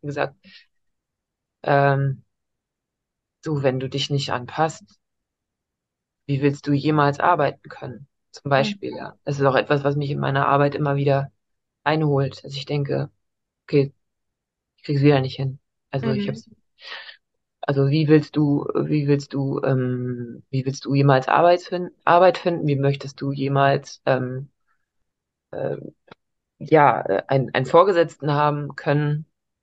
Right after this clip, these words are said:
Speaker 2: Mhm.
Speaker 1: Ähm, das, äh, das geht nicht.
Speaker 2: Mhm.
Speaker 1: Also sie hat mir ganz klar und sehr, äh, eindrücklich, äh, klar gemacht, dass ich, dass, dass ich mich wirklich ändern sollte, weil ich sonst nicht überleben werde in dieser Welt.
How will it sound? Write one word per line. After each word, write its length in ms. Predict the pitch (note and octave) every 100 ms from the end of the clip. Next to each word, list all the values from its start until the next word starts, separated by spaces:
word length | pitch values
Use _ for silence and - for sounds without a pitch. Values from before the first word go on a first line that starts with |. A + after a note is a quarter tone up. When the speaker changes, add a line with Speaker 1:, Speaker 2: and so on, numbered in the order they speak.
| -
Speaker 2:
Mhm. 560 | A3 G3+ G#3+ A#3+ - _ _ _ -
Speaker 1:
Ähm, 580 | C3 B2+ B2+ B2 B2+ D#3 - - - - - -
das, 440 | C#3 - - _ -
äh, 180 | B2+ C3+ C#3+ _ -
das 200 | C#3 -
geht 260 | G3 -
nicht. 380 | B2+ A#2+ - - _ _ _ -
Speaker 2:
Mhm. 600 | G#3+ G3+ A3+ B3 C#4 _ -
Speaker 1:
Also 160 | C#3 C3+
sie 140 | C#3
hat 80 | C3
mir 160 | C#3 C3+
ganz 260 | C#3 D#3 - _
klar 580 | - D#3+ D#3 E3 E3+ D#3+
und 140 | C#3+
sehr, 800 | C#3 D3+ D#3 D3+ - - C3+ C#3+
äh, 40 | - _ _ _ _ _ _ _ _ _ _ _ _ -
eindrücklich, 680 | D3+ D#3 D#3 D3+ D3 -
äh, 220 | D3 C#3+ - - D3+ D3+ - -
klar 200 | - D3+
gemacht, 280 | E3+ E3+ E3+
dass 100 | E3+
ich, 220 | E3 -
dass, 240 | E3 -
dass 240 | - E3+ E3
ich 160 | D#3
mich 300 | E3 D#3+ -
wirklich 360 | D3+ D#3+ E3+ -
ändern 320 | G#3 G#3+ C#3+
sollte, 420 | B2+ C3 - C#3
weil 200 | C3+ C3
ich 80 | C#3+
sonst 240 | C#3+ C#3+ D3+
nicht 100 | D#3+
überleben 400 | E3 G3 G#3 C3+
werde 200 | C3 C3
in 100 | C3
dieser 320 | C3+ C3 B2+
Welt. 340 | B2 C3 -